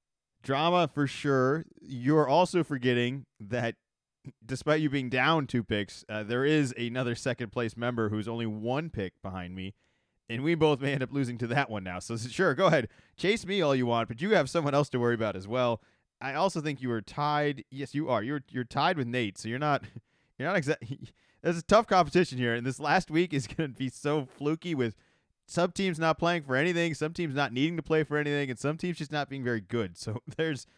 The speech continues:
there's all sorts of things to worry about. It's, it's totally, totally up for grabs. Uh, let, let's get it started with, uh, let's see, what we got, Thursday?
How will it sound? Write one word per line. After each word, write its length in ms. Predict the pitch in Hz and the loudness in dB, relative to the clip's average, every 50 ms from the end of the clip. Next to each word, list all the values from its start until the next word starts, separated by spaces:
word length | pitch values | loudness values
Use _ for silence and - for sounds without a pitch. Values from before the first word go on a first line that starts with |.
| _ _ _ _ _ _ | _ _ _ _ _ _
there's 180 | - 143 139 123 | -2 -2 2 4
all 160 | 147 160 185 | 4 4 4
sorts 280 | 185 - 175 165 156 | 4 2 0 0 2
of 160 | 160 160 139 - _ | 0 -2 -2 -2 _
things 200 | 156 151 147 131 | -2 -2 0 -2
to 80 | 123 131 | -2 0
worry 220 | 120 123 120 117 | 2 2 2 2
about. 320 | 113 101 110 107 110 107 - | 2 2 2 0 0 0 -2
It's, 180 | 110 98 - - | -8 -10 -8 -8
it's 180 | 120 113 104 | -6 -6 -6
totally, 500 | - - 147 143 147 147 147 147 139 127 - _ _ _ _ _ _ _ _ - | -2 0 0 2 2 2 0 0 0 -2 -6 _ _ _ _ _ _ _ _ 0
totally 240 | 156 175 190 185 170 | 2 2 4 4 4
up 100 | 151 127 | 4 2
for 100 | 143 131 | 0 -2
grabs. 460 | 113 120 107 95 85 82 - - - _ _ _ _ _ | 0 0 0 0 -2 -8 -14 -20 -20 _ _ _ _ _
Uh, 240 | 113 120 123 120 120 | -8 -6 -4 -4 -4
let, 160 | 127 147 156 - | -4 -4 -6 -2
let's 220 | - 147 151 - - | -4 -4 -4 -4 -4
get 160 | - 165 156 | -4 -4 -2
it 100 | 160 147 | -2 -4
started 440 | - - - 156 151 156 151 147 139 | -4 0 2 4 6 6 4 4 4
with, 300 | 139 139 135 127 120 120 | 2 2 0 0 -2 -2
uh, 440 | 123 120 120 120 117 117 117 117 - - _ _ | 0 2 2 4 4 4 2 0 -2 -6 _ _
let's 160 | - 120 113 - | -14 -14 -12 -10
see, 120 | 107 101 | -12 -10
what 160 | 87 98 82 | -10 -10 -12
we 80 | 85 98 | -10 -12
got, 140 | 87 80 - | -12 -10 -8
Thursday? 480 | - 135 151 156 143 151 165 175 175 160 | -6 -4 -4 -4 -4 -4 -4 -4 -4 -6